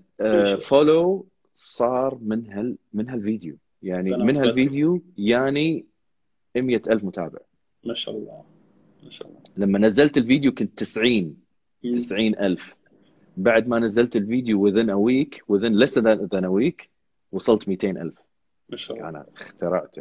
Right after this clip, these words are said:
Speaker 1: هني، هني. وبعدها بدأت السالفة، لا، بديت أنظف يعني.
Speaker 2: مم.
Speaker 1: شوي، كنا ننظف الإدت شوي.
Speaker 2: مم.
Speaker 1: فه-، هذه،
Speaker 2: خذيت لك
Speaker 1: هذه
Speaker 2: مايك؟
Speaker 1: قصة. ها؟
Speaker 2: خذيت لك مايك؟
Speaker 1: لا، شوف، المايك مو حق قولها صح.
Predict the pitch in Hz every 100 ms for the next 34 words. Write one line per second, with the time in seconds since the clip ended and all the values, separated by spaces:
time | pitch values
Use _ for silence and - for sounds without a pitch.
0 | - 71 - _ 64 62 - - _ 80
1 | 76 _ _ _ - 165 285 277 170 269
2 | 294 _ - 190 - - 131 131 151 120
3 | - 85 82 82 87 104 104 - - -
4 | - - _ _ _ _ _ - 123 120
5 | - - 87 67 - - 92 85 80 -
6 | - - 92 90 80 80 71 69 90 73
7 | - - - - _ _ _ _ - 123
8 | 120 185 214 208 151 165 143 165 156 143
9 | 143 156 139 147 151 - 95 _ _ _
10 | _ _ _ _ _ _ _ _ 107 131
11 | 247 - _ _ - 127 131 135 - 127
12 | 160 - _ - 135 147 - _ - -
13 | 107 - - _ - 113 113 117 170 170
14 | 131 147 165 127 107 92 87 - -